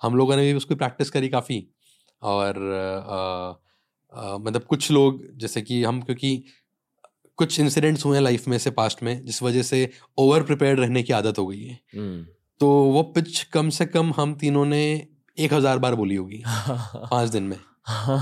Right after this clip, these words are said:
Speaker 1: क्योंकि वहाँ कैमरे के सामने पूरे, पूरे, अ, इंडिया के सामने आप फक अप नहीं कर सकते।
Speaker 2: हम्म।
Speaker 1: आपके प्रोडक्ट को आप रिप्रेजेंट कर रहे हो, तो it should be perfect।
Speaker 2: हम्म।
Speaker 1: तो उसको काफ़ी हमने, काफ़ी प्रिपेयर करा। Even Shark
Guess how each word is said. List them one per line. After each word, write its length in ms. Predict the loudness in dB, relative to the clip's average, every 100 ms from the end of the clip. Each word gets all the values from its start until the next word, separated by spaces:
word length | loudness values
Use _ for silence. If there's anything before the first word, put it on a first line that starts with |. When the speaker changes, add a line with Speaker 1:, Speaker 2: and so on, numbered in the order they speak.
| -2 -4 0
Speaker 1:
क्योंकि 260 | 2 2 0 -8 -18 _ -4
वहाँ 240 | 2 2
कैमरे 360 | 2 0 2 0
के 60 | 2
सामने 400 | 0 2 2 2
पूरे, 400 | 2 4 4 2 -2
पूरे, 400 | 2 4 4 0 -2
अ, 340 | -2 -2 -4 -10 -4
इंडिया 340 | 0 2 2
के 100 | 2
सामने 360 | 0 0 2 0
आप 120 | 0
फक 200 | -2 -4
अप 120 | -4
नहीं 180 | -4 -2
कर 140 | -4
सकते। 340 | -8 -12 -12 -8
Speaker 2:
हम्म। 380 | -6 -4 -2
Speaker 1:
आपके 220 | -2 0 0
प्रोडक्ट 340 | 2 0 0
को 100 | -2
आप 120 | -2
रिप्रेजेंट 480 | -2 -4 -2 -2 -2
कर 120 | -4
रहे 120 | -4
हो, 160 | -8 -10 _ _ -4
तो 80 |
it 60 | -2
should 220 | 0 0
be 80 | 0
perfect। 520 | -2 -2 -4 -8 _
Speaker 2:
हम्म। 380 | -12 -10 -10 -2
Speaker 1:
तो 160 | 2 2
उसको 180 | 2
काफ़ी 320 | 0 0 2 0
हमने, 440 | 2 2 0 -2 -4
काफ़ी 200 | -4 -6
प्रिपेयर 320 | -2 -2 -2
करा। 300 | -2 -4 -6 -14 -12 -2
Even 160 | 0 0 -2
Shark 460 | -10 -8 -2 -2